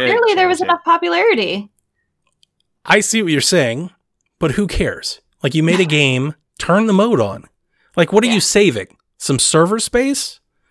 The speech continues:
Speaker 1: No, not
Speaker 2: I
Speaker 1: even.
Speaker 2: I
Speaker 3: Some
Speaker 2: have no
Speaker 3: costs?
Speaker 2: idea what
Speaker 3: Like, you're a
Speaker 2: they're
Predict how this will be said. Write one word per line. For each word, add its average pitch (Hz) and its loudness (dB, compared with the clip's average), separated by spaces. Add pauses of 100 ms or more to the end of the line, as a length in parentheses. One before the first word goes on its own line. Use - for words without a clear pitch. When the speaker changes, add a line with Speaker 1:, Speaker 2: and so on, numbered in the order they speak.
(180)
Speaker 1:
No, 196 -4
not 214 2
Speaker 2:
I 247 2
Speaker 1:
even. 202 -2 (260)
Speaker 2:
I 202 2
Speaker 3:
Some 175 2
Speaker 2:
have 143 -4
no 104 -6
Speaker 3:
costs? 196 2
Speaker 2:
idea - -2
what 208 2
Speaker 3:
Like, 196 -4
you're 247 0
a - 0
Speaker 2:
they're 226 -4